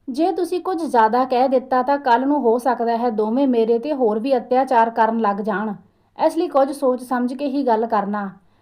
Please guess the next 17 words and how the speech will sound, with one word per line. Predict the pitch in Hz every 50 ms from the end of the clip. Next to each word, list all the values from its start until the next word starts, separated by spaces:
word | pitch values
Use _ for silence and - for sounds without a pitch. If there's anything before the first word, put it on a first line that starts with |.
| _ _
"ਠੀਕ | - 269 269 269 302
ਹੈ | 277 285 294
ਭਾਬੀ, | 294 311 302 285 240 262 277 285 277 - - _ _ _ -
ਬਸ | 269 311 311 311 349
ਸਭ | 320 - 285 269 254
ਕੁਝ | - - 330 294 294
ਤੂੰ | 285 294 262 277 277
ਮੇਰੇ | 269 254 247 240 262 262
'ਤੇ | 262 277 285
ਛੱਡ | 285 - 233 214 214 226
ਦੇ, | 226 233 233 233 233 - - _ _ _
ਆਪਾਂ | 254 277 277 - 320 320
ਖੁੱਲ੍ਹ | 320 - 247 240 254 285
ਕੇ | 285 320 302 294
ਸਾਰੀਆਂ | 302 262 226 226 254 285 294
ਗੱਲਾਂ | 277 262 247 226 226 220
ਕਰਾਂਗੇ | 226 208 208 208 208 214 202 190